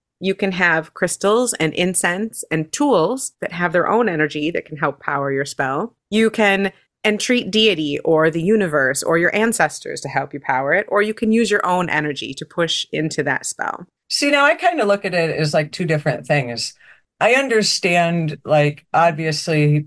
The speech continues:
Speaker 2: being an herbalist for a couple decades, I get the whole, you know, "I'm gonna make an incense and add that energy to it." But I don't necessarily look at that as, I see it as, as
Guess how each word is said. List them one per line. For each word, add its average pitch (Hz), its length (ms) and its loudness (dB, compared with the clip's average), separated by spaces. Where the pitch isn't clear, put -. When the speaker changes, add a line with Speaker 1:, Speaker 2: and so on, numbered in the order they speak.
Speaker 2:
being 156 320 2
an 139 120 0
herbalist 135 800 0
for 135 460 -2
a 139 60 -4
couple 147 260 -2
decades, 135 720 -2
I 147 80 2
get 143 280 -2
the 151 100 0
whole, 131 500 0
you 143 80 0
know, 139 140 2
"I'm 135 180 0
gonna 143 120 2
make 139 260 0
an 139 80 -2
incense 135 600 0
and 147 100 0
add 131 220 0
that 131 200 0
energy 135 480 0
to 127 200 0
it." 123 180 0
But 175 260 2
I 180 140 2
don't 202 260 2
necessarily 165 720 0
look 151 280 2
at 151 180 -2
that 147 420 2
as, 139 640 0
I 175 80 2
see 240 360 2
it 214 140 0
as, 170 360 0
as 160 380 -2